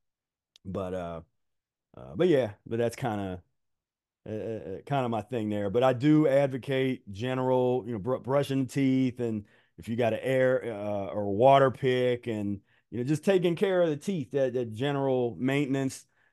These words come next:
Uh, of course, no fluoride, you know, don't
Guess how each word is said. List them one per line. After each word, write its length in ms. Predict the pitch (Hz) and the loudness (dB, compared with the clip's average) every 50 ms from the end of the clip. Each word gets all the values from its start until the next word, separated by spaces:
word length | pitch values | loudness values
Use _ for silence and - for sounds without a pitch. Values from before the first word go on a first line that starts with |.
| _ _ _ - | _ _ _ -6
Uh, 480 | 110 120 117 113 110 107 104 98 90 - | -4 -2 -2 -2 -4 -6 -8 -8 -10 -8
of 160 | 110 113 104 | -8 -8 -8
course, 640 | - - 139 131 127 123 123 120 113 - - - - _ _ | -4 -2 2 4 4 4 4 4 2 -2 -10 -18 -20 _ _
no 680 | 95 110 120 120 123 123 123 123 120 120 117 113 107 - _ _ | -6 -2 0 2 4 4 4 4 2 0 0 -4 -8 -12 _ _
fluoride, 800 | - 135 151 156 151 143 139 131 131 131 127 123 123 123 110 101 - _ _ _ _ _ _ _ _ _ _ | 0 4 6 6 6 6 4 2 2 0 -2 -2 -4 -4 -6 -8 -16 _ _ _ _ _ _ _ _ _ _
you 140 | - 101 92 | -18 -16 -14
know, 120 | 90 101 | -12 -14
don't 340 | 98 - 107 107 123 120 - | -14 -12 -10 -10 -10 -10 -10